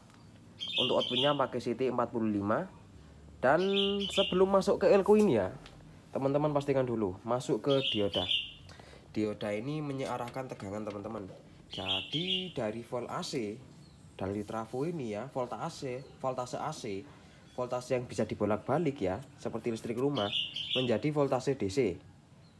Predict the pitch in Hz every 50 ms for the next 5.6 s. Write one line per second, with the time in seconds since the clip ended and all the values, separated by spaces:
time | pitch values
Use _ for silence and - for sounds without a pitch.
0 | - - 120 123 117 120 120 123 113 110 117 113 110 113 113 113 107 117 107 -
1 | 131 127 120 120 120 139 151 151 135 - 135 135 127 - - - - - 104 135
2 | 147 143 - - - - - - - - 98 95 - 117 110 104 92 87 85 80
3 | - - - - - - - - - - - - - - - - - - - -
4 | - - - - - - - - - - - - - - - - - - - 104
5 | 101 - - 127 147 156 165 165 170 170 170 175